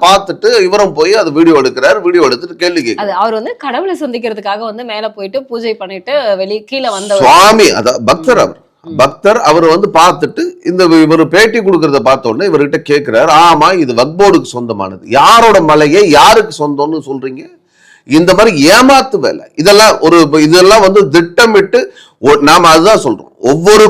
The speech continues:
Speaker 1: கோவிலையா இந்து கோவில்களை கபலீகரம் பண்றதுக்கான முயற்சியாத்தான் இந்த இயக்கங்கள், குறிப்பாக தமிழ்நாட்டுல இருக்கக்கூடிய இஸ்லாமிய இயக்கங்கள், எஸ் டி பி ஐ போன்ற இயக்கங்கள்,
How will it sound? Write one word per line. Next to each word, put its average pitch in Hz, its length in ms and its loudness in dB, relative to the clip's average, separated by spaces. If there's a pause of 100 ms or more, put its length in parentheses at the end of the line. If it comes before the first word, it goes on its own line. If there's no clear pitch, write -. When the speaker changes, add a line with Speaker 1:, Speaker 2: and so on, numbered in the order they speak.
Speaker 1:
கோவிலையா 165 760 4 (180)
இந்து 180 380 0
கோவில்களை 160 580 2 (100)
கபலீகரம் 208 720 0
பண்றதுக்கான 143 720 -2 (100)
முயற்சியாத்தான் 214 840 0 (420)
இந்த 143 260 0
இயக்கங்கள், 165 640 2
குறிப்பாக 190 600 2
தமிழ்நாட்டுல 160 580 0
இருக்கக்கூடிய 123 420 -6
இஸ்லாமிய 180 480 0
இயக்கங்கள், 143 580 0
எஸ் 131 200 -2
டி 175 120 -6
பி 160 140 0
ஐ 143 140 -4
போன்ற 123 340 -6
இயக்கங்கள், 123 640 -2